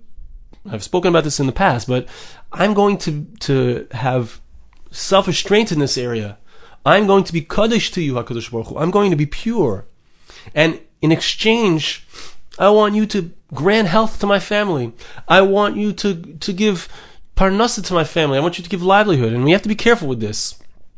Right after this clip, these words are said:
And I want to qualify what I'm saying. We can use such a thing. We find that such a thing is mentioned in the Gemara.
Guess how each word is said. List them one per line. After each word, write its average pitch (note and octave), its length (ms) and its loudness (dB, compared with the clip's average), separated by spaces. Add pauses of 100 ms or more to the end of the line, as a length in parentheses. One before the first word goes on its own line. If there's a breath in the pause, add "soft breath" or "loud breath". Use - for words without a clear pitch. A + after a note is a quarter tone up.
(340)
And B2 120 2
I C#3 40 6
want D#3+ 360 6
to - 40 -14 (260 loud breath)
qualify F#3+ 440 4
what C#3+ 160 4
I'm C3+ 80 2
saying. C#3+ 500 0 (600 soft breath)
We C3+ 120 -2
can C#3+ 200 2
use A3 320 2
such - 180 -4
a D3 40 -2
thing. E3 460 2 (460 soft breath)
We - 100 -4
find F#3 260 2
that E3 60 2
such - 220 -4
a F3 40 0
thing F3 260 4
is C#3+ 200 0
mentioned D#3+ 340 4
in C3+ 40 0
the C3 60 0
Gemara. D3+ 500 0